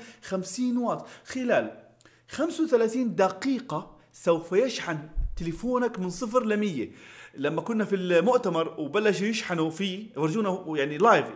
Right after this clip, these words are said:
نشوفه بعيننا، بتحسوا زي كأنه كذب. الشاحن بيمشي هيك بسرعة، يعني طريقة سريعة عن جد، وهذا إشي غريب. أنا جربت أشحن بد-، يعني كان هو ستين بالمية، قلت بدي أشحن لمية بالمية بس عبين ما، يعني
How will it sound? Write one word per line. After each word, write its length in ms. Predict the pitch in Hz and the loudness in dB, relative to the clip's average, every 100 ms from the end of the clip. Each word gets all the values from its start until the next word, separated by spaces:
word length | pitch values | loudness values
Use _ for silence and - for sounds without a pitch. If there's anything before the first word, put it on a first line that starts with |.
| 135 | -10
نشوفه 300 | 156 254 170 | -6 -4 2
بعيننا، 360 | 170 185 110 - - - _ - | 2 2 0 -10 -20 -20 _ -12
بتحسوا 320 | - 330 233 | -6 -4 -2
زي 120 | 254 | -4
كأنه 180 | 269 269 | -4 0
كذب. 340 | 320 214 - - - _ _ _ _ | 2 2 -2 -14 -20 _ _ _ _
الشاحن 640 | 143 151 156 - 262 247 233 | -10 -6 -6 0 0 0 -2
بيمشي 240 | 254 262 | -2 -4
هيك 60 | - | -4
بسرعة، 400 | 294 226 127 127 143 147 147 147 147 151 151 151 - - | -4 -2 -4 -8 -12 -12 -12 -12 -12 -12 -12 -14 -14 -8
يعني 220 | 110 - - _ _ _ _ _ _ - | -8 -8 -20 _ _ _ _ _ _ -2
طريقة 260 | 185 - | 0 0
سريعة 320 | 226 185 233 175 | 0 4 6 6
عن 180 | 156 | 4
جد، 260 | 143 208 - - - - | 2 0 0 -16 -20 2
وهذا 180 | 175 208 | 4 4
إشي 140 | 196 | 0
غريب. 380 | 175 214 127 - - - - | 0 0 -2 -10 -20 -20 -2
أنا 160 | 214 226 | 0 4
جربت 360 | 208 240 233 | 4 4 2
أشحن 340 | 254 - 196 180 | -2 0 -2 -4
بد-، 240 | 165 - | -8 -2
يعني 220 | 160 165 | 2 2
كان 220 | 180 226 208 | 2 2 2
هو 360 | 240 233 202 | 4 4 4
ستين 360 | - 202 226 214 | 0 -6 -4 -2
بالمية، 640 | 208 214 220 220 226 - 208 | -2 0 2 0 -2 -10 -8
قلت 120 | 208 | -6
بدي 180 | 226 247 | -2 -2
أشحن 260 | 262 240 | -2 -2
لمية 240 | 226 240 233 | 0 0 0
بالمية 220 | 214 226 | 0 0
بس 180 | 202 196 | 0 0
عبين 260 | 196 214 | 2 4
ما، 380 | 208 196 190 - 131 | 4 2 2 -2 -6
يعني 280 | 151 165 | -4 -6